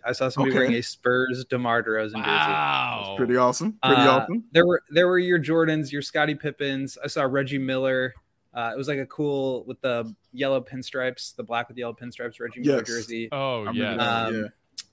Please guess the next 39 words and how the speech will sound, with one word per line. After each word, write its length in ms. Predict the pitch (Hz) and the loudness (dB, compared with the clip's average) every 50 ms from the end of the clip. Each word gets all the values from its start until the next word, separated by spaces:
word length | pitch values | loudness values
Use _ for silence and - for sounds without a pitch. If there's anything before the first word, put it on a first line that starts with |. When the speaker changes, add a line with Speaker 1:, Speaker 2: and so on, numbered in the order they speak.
| _ _ - 113 | _ _ -12 -8
Speaker 1:
I'm 140 | 120 120 | -6 -4
blanking 380 | 110 127 127 127 120 - 123 117 | 0 2 2 2 2 -2 -2 -2
now 240 | 113 110 110 107 107 | 0 2 2 0 0
on 160 | 90 110 110 | 0 -2 -4
a 40 | 110 | -2
couple 240 | - 117 107 113 107 | -2 -2 -2 -2 -2
more, 180 | 107 110 107 98 | -2 -2 -2 0
but 120 | - 113 | 2 8
there, 200 | 147 151 156 151 | 8 8 8 8
there 120 | - 151 156 | 8 6 6
were 60 | 156 | 6
some 160 | 156 160 143 | 6 4 2
really 200 | 135 135 127 117 | 2 2 2 2
good 100 | 117 113 | 0 -4
ones. 400 | 104 101 92 95 98 - - - _ _ - | -6 -6 -10 -10 -12 -14 -16 -18 _ _ -18
It's, 400 | - 117 - - - - - - _ - | -18 -16 -14 -14 -14 -14 -14 -16 _ -12
it's 140 | 180 175 - | -12 -10 -8
a 20 | |
Speaker 2:
Okay. 80 | 190 156 | -8 -6
Speaker 1:
scene. 280 | 143 123 113 101 98 - - - _ _ _ _ _ _ _ _ _ _ _ _ _ _ _ _ _ _ - | -4 -4 -4 -6 -8 -12 -20 -20 _ _ _ _ _ _ _ _ _ _ _ _ _ _ _ _ _ _ -14
Speaker 2:
That's 140 | - - | -10 -2
Speaker 3:
For 80 | - 196 | 2 2
Speaker 2:
awesome, 100 | 208 202 | 2 2
Speaker 3:
some 160 | - 302 302 | 2 -2 0
Speaker 1:
But 100 | - - | 2 2
Speaker 2:
man. 60 | 151 | 4
Speaker 1:
the, 60 | - 139 | 6 6
Speaker 3:
reason, 220 | 131 127 - - | 6 4 4 4
Speaker 1:
yeah, 120 | - 120 | 4 4
Speaker 3:
like, 100 | 113 214 202 | 4 4 4
Speaker 1:
the, 140 | 131 127 120 - | 4 2 2 -2
the 0 | - | -2
Speaker 3:
the, 120 | 127 143 | -2 0
Speaker 1:
Spurs 400 | - - - - 151 156 185 202 | 0 0 2 6 6 8 8 6
Speaker 3:
any 40 | 220 214 | 6 4
Speaker 1:
DeMar 200 | 202 175 160 156 | 2 6 6 6
Speaker 3:
other 100 | 135 139 | 6 6
Speaker 1:
DeRozan 340 | 131 123 127 123 120 113 | 4 4 4 2 -2 -4
one, 240 | 104 98 92 90 - | -10 -10 -10 -12 -14